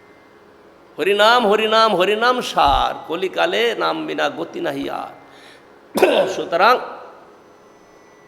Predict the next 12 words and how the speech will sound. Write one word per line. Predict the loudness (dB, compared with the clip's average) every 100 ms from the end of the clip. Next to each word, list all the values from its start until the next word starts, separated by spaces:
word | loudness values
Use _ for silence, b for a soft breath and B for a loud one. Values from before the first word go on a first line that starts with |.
| -20 -20 _ _ _ _ -20 -16 -4
গুরু | 0 2
আমাকে | 4 2 0 0 -2 -4 -14 -18 -20 -20 -20 -20 -6
মূর্খ | -2 -2 0
প্র-, | -2 -2 -4
মূর্খতা | -4 -2 -2 -2
প্রযুক্ত, | -2 -4 -8 -10 -4
মানে | -4 -2 -2
আমি | -2 -2
মূর্খ | -4 -4 -6 -6 -4
বলে | -2 0 0 -4 -14 -20 -20 -12
গুরুদেব | -8 -8 -8 -8
আমাকে | -8 -8 -8 -8 -10